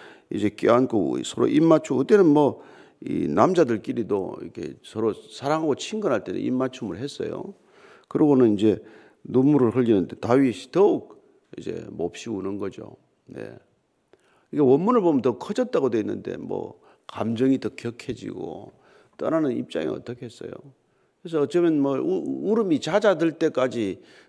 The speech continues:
둘이서 껴안고 아마, 에, 작별 시간을 가졌을 것입니다. 정말 이제 헤어지면 언제 보나 그런 마음이 들지 않겠어요?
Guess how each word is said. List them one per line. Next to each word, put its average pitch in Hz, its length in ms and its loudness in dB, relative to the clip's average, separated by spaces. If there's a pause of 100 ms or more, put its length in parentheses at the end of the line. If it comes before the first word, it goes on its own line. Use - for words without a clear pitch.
(140)
둘이서 101 720 -4 (460)
껴안고 101 500 -2
아마, 73 320 -8 (580)
에, - 20 -14 (420)
작별 101 440 -8
시간을 - 440 -8
가졌을 98 420 -12
것입니다. - 440 -20 (680)
정말 101 440 -6 (360)
이제 120 160 -4
헤어지면 127 420 0
언제 98 300 -2
보나 78 480 -6 (400)
그런 120 200 -6
마음이 98 260 -2
들지 101 260 -8
않겠어요? 82 560 -14